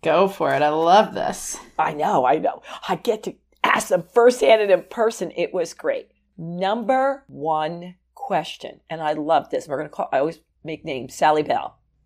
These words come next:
Speaker 2: Sally Bell worked for a large corporation, very successful. When covid hit, it made her think about where she wanted to go. And she realized, eh, she wants to start up her own business. Great opportunity during covid.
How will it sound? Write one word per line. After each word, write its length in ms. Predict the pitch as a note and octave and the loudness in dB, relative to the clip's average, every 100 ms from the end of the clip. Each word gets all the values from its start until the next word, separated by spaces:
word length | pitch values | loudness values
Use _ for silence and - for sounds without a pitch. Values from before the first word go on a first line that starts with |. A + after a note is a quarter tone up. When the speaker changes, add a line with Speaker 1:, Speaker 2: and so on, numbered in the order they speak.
| - | -12
Speaker 2:
Sally 340 | - F3 F#3+ | 2 4 6
Bell 420 | A3 G3 D#3+ F3+ F3+ | 8 8 8 6 0
worked 180 | D#3+ | -2
for 120 | - D3+ | 0 -2
a 40 | |
large 580 | D3 D3+ E3 D#3 E3 - | -2 0 4 6 4 2
corporation, 720 | F#3 D#3+ E3 E3 D#3+ - - _ _ - | -2 0 2 2 2 -6 -10 _ _ -18
very 500 | C3+ C3 D#3+ C#3+ C3 | -14 2 6 6 4
successful. 720 | - D3 - G#2+ - - - _ | -2 -8 -8 -8 -12 -14 -14 _
When 120 | - D#3+ | -14 -8
covid 360 | - B3 A#3 | 2 4 4
hit, 340 | G3+ E3+ D#3+ _ - | 4 2 2 _ -12
it 100 | E3+ | -4
made 180 | E3+ D#3+ | -2 -2
her 80 | D#3+ | -4
think 380 | - C4+ B3+ F#3+ | -2 -2 0 -2
about 320 | E3 D3 - | 2 2 4
where 140 | E3 | -2
she 160 | D3+ F3 | -2 -6
wanted 240 | D3+ C3+ | -4 -6
to 60 | - | -6
go. 180 | - - | -6 -4
And 120 | E3 | -6
she 240 | E3+ - A#3 | -6 -8 -8
realized, 540 | G#3 C4+ B3+ A3 G#3+ _ _ _ - | -2 2 4 4 2 _ _ _ -4
eh, 220 | - B4 - _ | 2 2 0 _
she 160 | - G#3+ | -6 -2
wants 200 | G3+ G3+ | -4 -6
to 60 | |
start 260 | - G3 F3+ | -2 2 4
up 120 | F3 | 2
her 140 | - - | -2 -2
own 200 | D#3 D3+ | -4 -2
business. 560 | E3+ G3 D4+ D4+ D4+ - - - - | -2 0 2 2 2 -12 -20 -20 -6
Great 260 | - E3+ D#3+ | 6 8 10
opportunity 1000 | D3 - D3 - C#4+ C4+ C4 C4 B3+ _ _ _ - | 6 4 -2 2 4 4 4 0 -4 _ _ _ -2
during 300 | G3 E3 D#3+ | 0 0 -2
covid. 420 | E3+ C3+ - | -2 -2 -2